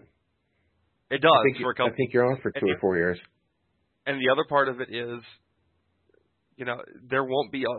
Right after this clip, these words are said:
Speaker 1: it'll be over in an hour and a half. I mean,
Speaker 2: Yeah.
Speaker 1: you will be, will be able to watch this game and,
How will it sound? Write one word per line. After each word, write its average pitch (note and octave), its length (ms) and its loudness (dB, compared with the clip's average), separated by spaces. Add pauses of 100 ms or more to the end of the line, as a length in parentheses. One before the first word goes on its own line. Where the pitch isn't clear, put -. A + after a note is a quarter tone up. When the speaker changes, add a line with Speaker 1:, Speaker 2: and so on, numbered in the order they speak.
Speaker 1:
it'll C#3 380 -4
be C#3 160 2
over C#3 180 2
in G#2 80 -8
an G#2+ 80 -6
hour G#2+ 180 0
and G2 60 -4
a G2+ 60 -10
half. - 260 -6 (300)
I - 40 -20
mean, A2 360 -16 (100)
Speaker 2:
Yeah. A#2+ 280 0
Speaker 1:
you C3+ 120 -4
will D#3 120 0
be, C#3+ 100 -4 (160)
will B2 180 -4 (200)
be D3 80 0
able C3+ 160 0
to A#2+ 80 -2
watch A#2+ 220 4
this C3 100 -6 (100)
game A#2 160 -2 (120)
and, G#2+ 180 -12